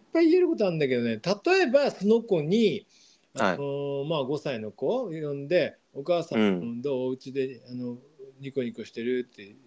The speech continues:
Speaker 1: とかね、聞くじゃないですか。
Speaker 2: うん、うん、うん。
Speaker 1: 「お母さん笑ってるよ」って言ったりするんですよ、意外と。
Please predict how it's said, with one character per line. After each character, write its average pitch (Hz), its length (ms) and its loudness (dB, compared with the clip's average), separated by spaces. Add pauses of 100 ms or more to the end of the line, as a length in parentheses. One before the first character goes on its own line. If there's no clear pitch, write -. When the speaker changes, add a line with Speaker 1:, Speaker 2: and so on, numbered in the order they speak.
(220)
Speaker 1:
と - 80 -20
か 104 160 -6
ね、 131 280 -6
聞 - 140 -12
く 185 60 4
じ 131 100 4
ゃ 104 40 2
な 98 60 -4
い - 40 -6
で 92 60 -12
す - 100 -18
か。 95 80 -8 (300)
Speaker 2:
う 123 80 4
ん、 220 100 8
う 208 40 8
ん、 202 280 6
う 185 40 4
ん。 185 60 2
Speaker 1:
「お 190 60 0
母 180 180 2
さ 165 60 6
ん - 20 4
笑 151 260 6
っ - 40 -20
て 185 160 6
る 196 40 2
よ」 208 140 4
っ - 0 -
て - 240 -6
言 117 100 -2
っ - 40 -18
た 143 100 4
り 127 60 2
す - 80 -10
る 120 60 -8
ん - 20 -8
で 104 80 -16
す - 40 -6
よ、 98 60 -4
意 110 80 -6
外 131 240 0
と。 - 160 -8